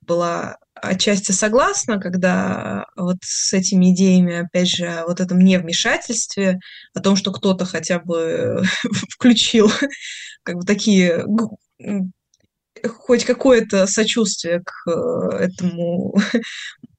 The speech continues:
мальчику. Но, с другой стороны, меня, честно говоря, слегка, а, слегка напрягало именно поведение, потому что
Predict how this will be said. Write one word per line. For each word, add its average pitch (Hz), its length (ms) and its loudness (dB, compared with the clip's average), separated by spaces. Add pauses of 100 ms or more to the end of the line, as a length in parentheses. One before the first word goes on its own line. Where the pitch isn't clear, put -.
(160)
мальчику. 233 840 2 (520)
Но, 233 220 4
с 240 60 0
другой 247 260 4
стороны, 240 320 2
меня, 233 180 4
честно - 280 -6
говоря, 214 240 0
слегка, - 960 -2 (500)
а, 208 200 0
слегка 233 380 -2
напрягало 220 560 0
именно 208 360 0
поведение, 254 600 2
потому 240 160 0
что 240 140 0